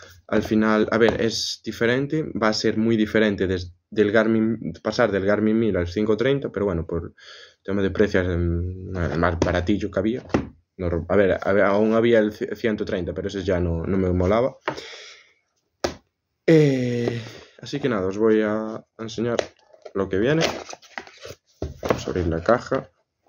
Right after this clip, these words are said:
Este sería el,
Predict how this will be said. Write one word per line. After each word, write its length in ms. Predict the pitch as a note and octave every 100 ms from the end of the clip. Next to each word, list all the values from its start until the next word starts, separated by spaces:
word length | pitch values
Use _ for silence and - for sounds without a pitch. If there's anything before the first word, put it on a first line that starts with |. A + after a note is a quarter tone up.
| C3+ _ _ - - - - - - - _ - - _ - _ _ _ - - - - _ _ _ _ _ _ _ -
Este 160 | -
sería 300 | - G2 G2
el, 320 | F#2 F#2 F#2